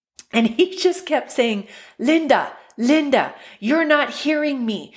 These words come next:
You're not listening to me." And, and she was saying, "You're not listening to me.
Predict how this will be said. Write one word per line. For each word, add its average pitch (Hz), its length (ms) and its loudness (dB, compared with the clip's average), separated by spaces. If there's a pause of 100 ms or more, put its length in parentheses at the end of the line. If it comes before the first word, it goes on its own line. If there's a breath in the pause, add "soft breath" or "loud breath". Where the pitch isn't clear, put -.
(180 loud breath)
You're 302 180 0
not 302 260 2
listening 262 640 0
to 240 240 2
me." 202 400 -2 (520 loud breath)
And, 220 640 0 (160)
and 240 160 0
she 277 240 0
was 285 220 -2
saying, 233 560 -2
"You're 269 280 0
not 403 220 0
listening 339 440 0
to 370 120 2
me. 339 500 -2